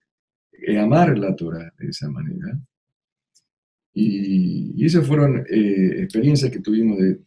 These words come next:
tener la buena suerte de tener un maestro, varios maestros más,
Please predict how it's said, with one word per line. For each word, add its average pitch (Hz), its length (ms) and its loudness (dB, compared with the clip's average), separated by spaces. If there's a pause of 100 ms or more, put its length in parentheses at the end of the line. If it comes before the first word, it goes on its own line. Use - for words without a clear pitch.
tener 156 420 2
la 110 140 0
buena 151 480 4 (1160)
suerte 117 460 2
de 107 180 0
tener 117 240 0
un 113 120 4
maestro, 113 720 0 (500)
varios 143 360 6
maestros 98 360 0
más, 92 380 -2